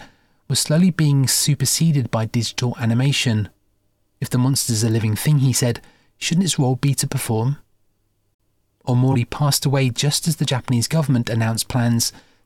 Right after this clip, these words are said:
to operate a fleet of amphibious autonomous drones in and around the Senkaku Islands, for deterring foreign vessels from coming ashore anywhere in the region,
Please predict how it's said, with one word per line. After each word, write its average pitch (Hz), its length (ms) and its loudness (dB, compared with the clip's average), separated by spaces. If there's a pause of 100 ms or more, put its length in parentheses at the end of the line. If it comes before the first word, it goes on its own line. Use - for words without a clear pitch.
to 123 140 0
operate 143 360 -2
a - 20 -4
fleet - 260 -2
of - 80 -6
amphibious 120 720 0 (100)
autonomous 117 500 0
drones 135 540 0 (400)
in 147 80 2
and 170 120 4
around 120 220 2
the 110 60 -2
Senkaku 123 500 -2
Islands, 120 600 0 (380)
for - 80 -20
deterring 113 440 -2
foreign 123 400 0
vessels 120 500 0
from 113 160 -2
coming 143 300 0
ashore 117 380 -2
anywhere 120 320 0
in 110 80 0
the 113 60 0
region, 123 500 0